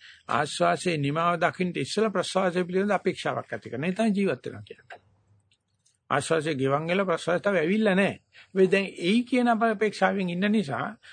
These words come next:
ආශ්වාසයේ නිමාව දකින හිත ප්‍රශ්වාසය පිළිබඳ තියෙන අපේක්ෂාවෙන් යටපත් වෙනවා. ඒ නිසා මනුෂ්‍යකට එක ලෙඩක් ඉවර වෙන්න ඉස්සෙල්ලා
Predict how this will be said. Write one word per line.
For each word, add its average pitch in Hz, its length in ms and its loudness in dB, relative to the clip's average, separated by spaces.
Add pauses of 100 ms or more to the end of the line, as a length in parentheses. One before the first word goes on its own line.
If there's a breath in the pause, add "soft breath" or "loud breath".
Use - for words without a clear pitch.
(120)
ආශ්වාසයේ 170 540 -2
නිමාව 160 400 0
දකින 156 320 -4
හිත 135 280 -6 (520 loud breath)
ප්‍රශ්වාසය 175 540 -2
පිළිබඳ 165 300 -6
තියෙන 175 140 -6
අපේක්ෂාවෙන් 165 580 -2
යටපත් - 440 -6
වෙනවා. - 240 -20 (1500)
ඒ 151 40 0
නිසා 147 220 2
මනුෂ්‍යකට 151 420 -2
එක 151 200 -4
ලෙඩක් 160 420 0
ඉවර 160 180 2
වෙන්න 170 200 0
ඉස්සෙල්ලා 220 540 0